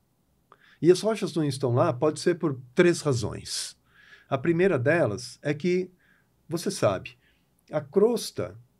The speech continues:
afunda e é isso que produz o registro geológico. Se você andar aí pela calçada, pela rua, pode olhar, se você for atravessar a rua, as depressões tem um pouquinho de areia assim.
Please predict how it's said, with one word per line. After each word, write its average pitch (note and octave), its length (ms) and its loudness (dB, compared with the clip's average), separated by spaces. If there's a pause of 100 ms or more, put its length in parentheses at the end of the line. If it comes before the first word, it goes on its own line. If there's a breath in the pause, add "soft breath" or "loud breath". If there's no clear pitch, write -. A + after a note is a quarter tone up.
afunda E3 840 -6 (180)
e D#3 160 0
é E3+ 120 2
isso B3 680 -2
que G#3 120 -4
produz E3 540 -2
o F3+ 80 0
registro C#3+ 460 -2
geológico. C#3 640 -8 (640)
Se - 100 -14
você F3 200 -4
andar D#3 240 8
aí C3 120 8
pela A#2+ 240 4
calçada, A2+ 680 0 (240)
pela G2+ 180 -4
rua, A#2 480 2
pode F#3+ 200 0
olhar, C#3+ 280 4
se A#2+ 80 -4
você C3+ 60 -8
for D#3+ 140 -4
atravessar D3 360 0
a - 20 6
rua, D#3+ 140 4
as C#3+ 80 -4
depressões D3+ 720 2 (280 soft breath)
tem D3+ 100 2
um D#3+ 60 2
pouquinho D3+ 320 2
de C#3+ 120 4
areia A#2+ 360 8
assim. G2+ 300 -8